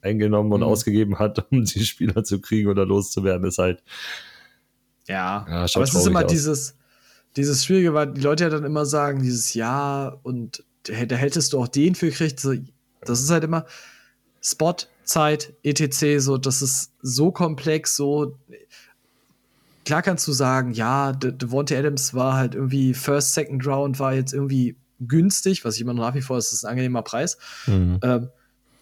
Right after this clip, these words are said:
Speaker 2: und was man bei ihm ja hört, er wollte ja auch unbedingt zu den Raiders.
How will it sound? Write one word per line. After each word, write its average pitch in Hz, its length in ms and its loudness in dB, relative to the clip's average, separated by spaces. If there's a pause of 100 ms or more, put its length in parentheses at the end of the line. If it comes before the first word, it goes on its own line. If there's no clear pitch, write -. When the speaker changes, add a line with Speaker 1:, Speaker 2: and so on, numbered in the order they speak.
(100)
Speaker 2:
und 165 320 2 (200)
was 139 180 -2
man 160 80 0
bei 151 80 2
ihm 156 120 2
ja 156 100 2
hört, 151 260 0
er 135 120 0
wollte 180 200 2
ja 156 60 2
auch 131 40 0
unbedingt 135 200 0
zu 139 80 0
den 123 80 -2
Raiders. 123 420 -2